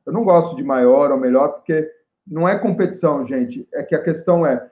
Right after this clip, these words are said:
o Carlinhos, desde o começo dos anos noventa, ele tem a Classic Master, e ele faz masterização pra Deus e o mundo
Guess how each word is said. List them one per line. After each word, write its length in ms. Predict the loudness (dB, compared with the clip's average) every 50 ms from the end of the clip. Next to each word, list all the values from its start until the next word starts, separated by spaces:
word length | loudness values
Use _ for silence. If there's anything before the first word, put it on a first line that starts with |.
| _ _
o 100 | -18 -6
Carlinhos, 540 | 0 2 2 2 2 2 0 0 0 0 0
desde 320 | 2 4 4 4 2 0
o 160 | -2 -2 -4 -4
começo 480 | _ 0 2 2 4 2 0 -2 -6 -16
dos 160 | -6 -2 0
anos 260 | 0 0 0 -2 -2
noventa, 500 | 0 -2 0 -2 -2 -6 -6 -6 -6 -6
ele 100 | -8 -6
tem 140 | -4 -4 -4
a 60 | -2
Classic 380 | 0 2 2 2 0 -2 -4 -4
Master, 540 | -2 0 2 2 0 0 -4 -8 -8 -8 -10 _ _ _ _ _ _
e 60 | -2
ele 140 | 0 0 2
faz 200 | 4 4 4 4
masterização 680 | 4 2 0 0 0 -2 0 2 0 0 2 0 0 0
pra 140 | 2 0 0
Deus 380 | 2 4 4 4 4 2 0
e 60 | 0
o 60 | 0 2
mundo 720 | 4 4 4 4 4 2 2 0 -2 0 -2 -2 -2 -4